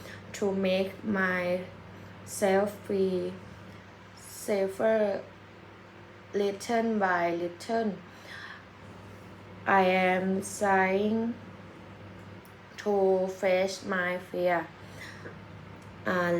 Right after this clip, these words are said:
rationally, feel, fear is good for me to, because it help keep you safe. For example, fear of fire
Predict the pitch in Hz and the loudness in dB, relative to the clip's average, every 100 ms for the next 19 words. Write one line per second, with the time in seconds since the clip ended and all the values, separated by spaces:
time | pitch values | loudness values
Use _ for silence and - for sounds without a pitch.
0 | 185 190 208 - 214 208 202 214 240 233 | 6 6 4 2 2 4 4 4 4 4
1 | 190 180 - - 190 185 180 - - - | 2 0 -4 0 4 6 4 -2 -12 -16
2 | - - 202 196 185 180 - - 196 202 | -16 -2 4 6 6 4 0 0 0 0
3 | - - 190 196 - 190 185 180 185 180 | -2 4 4 4 2 2 4 2 2 2
4 | 180 - 196 180 175 - 180 175 196 - | -2 -6 -4 -2 -2 -2 2 4 2 0
5 | - - - - - - - - - - | -12 -16 -16 -16 -16 -16 -16 -16 -16 -2
6 | 196 185 - - 190 185 202 220 - - | 2 2 0 -4 2 6 6 4 0 2
7 | 190 202 - 208 190 190 190 202 185 202 | 4 4 4 4 4 2 0 4 6 4
8 | 202 202 185 180 - - - - - - | 2 0 2 2 0 -8 -16 -16 -16 -16
9 | - - - - 196 190 - 196 190 190 | -16 -16 -18 -2 0 0 0 -2 -2 0
10 | 226 226 190 180 - - - - 214 196 | 2 4 2 -2 -10 -16 -18 -6 2 4
11 | 185 180 180 185 - - - - - 196 | 6 4 4 0 -8 -18 -20 -8 4 6
12 | 202 208 - - 196 190 185 185 175 160 | 6 2 -4 2 6 6 4 4 2 0